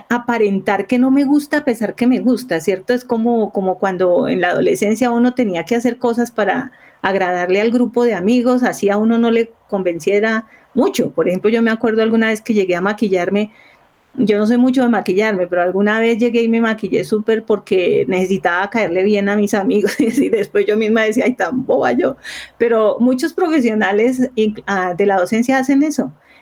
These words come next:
aparentan que no les gusta a pesar de que saben que van a vivir de eso toda la vida. Y hay que romper con eso, eso tiene que acabar un día,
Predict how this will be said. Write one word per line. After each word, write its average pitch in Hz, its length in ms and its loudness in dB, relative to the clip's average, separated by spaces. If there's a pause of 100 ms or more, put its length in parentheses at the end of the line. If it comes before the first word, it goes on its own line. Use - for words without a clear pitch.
(120)
aparentan 208 720 0
que 285 100 2
no 226 120 2
les 208 200 2
gusta 254 320 0
a 247 80 -4
pesar 190 300 -2
de 202 120 -2
que 247 140 0
saben 196 240 -2
que 240 100 0
van 185 140 -2
a 180 40 0
vivir 196 260 0
de 202 80 0
eso 214 120 0
toda 220 160 0
la 185 100 2
vida. 208 240 2 (300)
Y 247 160 4
hay 233 160 0
que 311 120 -4
romper 277 340 0
con 285 180 2
eso, 359 180 0
eso 233 160 0
tiene 285 240 2
que 285 100 -2
acabar 190 320 -2
un 220 140 4
día, 262 300 0